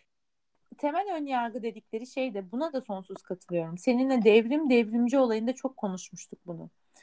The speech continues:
Hakikaten jetimle dolaşıyorum ve oradan dünyayı kurtarıyorum. Meghan Markle'ın yaptığı bu. Ben bunu başka bir yerlere de bağlamıştım, başka bir podcast'te. Bu kadar lüks şaşa içerisinde, e, çok fazlasıyla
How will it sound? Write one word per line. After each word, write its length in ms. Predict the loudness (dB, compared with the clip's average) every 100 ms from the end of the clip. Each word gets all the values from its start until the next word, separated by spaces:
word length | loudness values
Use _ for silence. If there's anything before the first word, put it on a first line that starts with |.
| _ _ _
Hakikaten 500 | 0 4 4 6 4
jetimle 540 | 0 -4 -4 -4 -4
dolaşıyorum 640 | -4 -6 -6 -6 -6 -4 -2
ve 60 |
oradan 420 | 0 0 0 -2 -4
dünyayı 400 | -4 -2 -2 -2
kurtarıyorum. 680 | -8 -10 -6 -6 -6 -6 -2
Meghan 280 | -2 0
Markle'ın 380 | 4 2 2 -2
yaptığı 640 | 0 2 0 -2 -4 -4 -4
bu. 120 | 0
Ben 240 | 0 0
bunu 160 | -4 -2
başka 420 | -2 -2 -8 -6
bir 60 | 0
yerlere 480 | 0 0 -6 -8
de 140 | -8 -6
bağlamıştım, 640 | -8 -8 -14 -20 -12 -8
başka 340 | -8 -10 -14
bir 40 | -14
podcast'te. 760 | -14 -14 -12 -14 -14 -12 -14 _ _ _ _ _ _ _ _ _ _ _ _ _ _
Bu 40 | -2
kadar 280 | 0 2
lüks 300 | 2 -2 -6
şaşa 480 | -8 -4 -4 0 -2
içerisinde, 840 | -2 -8 -10 -10 -12 -8 -6 -6 -8 _ _ _ _ _ -8
e, 360 | -6 -6 -6
çok 240 | -2 -2 2
fazlasıyla 880 | 2 2 -4 -6 -8 -4 -2 -4